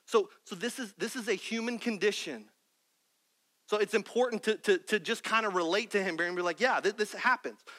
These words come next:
So let, let, let's talk about how we actually end up in the cave. How do we get there?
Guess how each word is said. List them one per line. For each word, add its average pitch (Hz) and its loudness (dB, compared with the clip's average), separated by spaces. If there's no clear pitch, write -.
So 214 2
let, 247 4
let, 247 8
let's 262 6
talk 262 6
about 233 4
how 214 6
we 220 -2
actually 196 2
end 185 4
up 151 4
in 175 2
the 170 2
cave. 151 4
How 190 6
do 208 6
we 196 0
get 180 2
there? 135 2